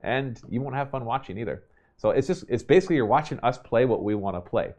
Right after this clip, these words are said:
Now, we try to guide that to what is popular, to what you guys wanna see, but in the end, we need to have fun.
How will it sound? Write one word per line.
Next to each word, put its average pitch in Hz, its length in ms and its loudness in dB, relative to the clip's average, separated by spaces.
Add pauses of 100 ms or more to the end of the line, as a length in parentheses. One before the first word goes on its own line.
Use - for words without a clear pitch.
(280)
Now, 135 100 -4
we 131 120 0
try 131 340 0
to 147 80 -2
guide 101 400 4
that 120 240 -2
to 113 80 -8
what 80 160 -4
is - 100 -8
popular, - 460 -6
to - 240 -10
what 76 220 -6
you 80 100 -10
guys 78 300 -8
wanna 73 200 -10
see, 90 280 -8
but 143 160 0
in 147 140 0
the 123 180 0
end, 123 420 0
we 113 200 -2
need 107 120 -4
to 95 100 -4
have 82 240 -8
fun. - 220 -6